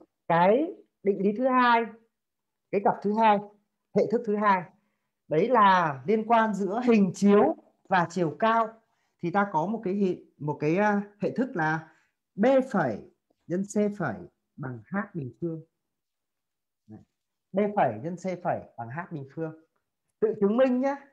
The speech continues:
Dựa vào các cặp tam giác đồng dạng để mình tự, tự chứng minh. Đấy. Thế chẳng hạn như thế này, các con muốn tìm hệ, hệ thức giữa C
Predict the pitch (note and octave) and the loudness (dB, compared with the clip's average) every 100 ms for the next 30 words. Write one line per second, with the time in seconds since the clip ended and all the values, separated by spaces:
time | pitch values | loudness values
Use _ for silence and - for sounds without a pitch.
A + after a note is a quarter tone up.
0 | _ _ _ _ _ C3+ A#3+ G#3 G3+ B3 | _ _ _ _ _ -4 0 2 2 2
1 | C4 C4 G3 - G#3 F#3+ G#3 A3+ - _ | 0 -2 -2 0 -4 -2 -4 -4 -14 _
2 | _ _ - C#3+ - E3 C3+ E3 C#3+ - | _ _ -18 -12 -2 0 0 -2 -2 -8
3 | C3+ B2+ A#2 D3 - - D#3+ C3 D3+ E3 | -10 -10 -12 -14 -16 -12 -12 -10 -10 -10
4 | E3 _ _ _ _ _ _ _ - _ | -14 _ _ _ _ _ _ _ -20 _
5 | _ _ _ _ _ _ _ - - D4 | _ _ _ _ _ _ _ -12 -2 -2
6 | A3+ B3+ G3+ C4 B3 G#3+ - _ _ _ | 0 -2 -2 -4 -2 -2 -6 _ _ _
7 | - B3+ C4 B3 B3+ A#3 E3+ E3+ - - | -4 0 2 2 2 0 2 0 -2 0
8 | G3+ C#4+ D#4 A3 B3+ D4 - _ - | 0 0 -4 -2 -2 -2 -10 _ -4